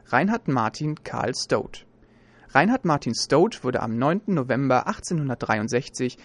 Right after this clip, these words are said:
im heutigen Salzgitter Bad geboren. Das Elternhaus Stouts,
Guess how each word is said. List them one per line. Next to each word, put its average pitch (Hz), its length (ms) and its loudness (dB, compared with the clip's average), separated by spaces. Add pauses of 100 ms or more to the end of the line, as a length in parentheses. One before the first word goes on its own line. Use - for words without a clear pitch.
(120)
im 190 160 2
heutigen 139 360 2
Salzgitter 135 480 -2
Bad 131 280 0
geboren. - 440 -6 (520)
Das - 140 -4
Elternhaus 147 560 0
Stouts, 127 420 -2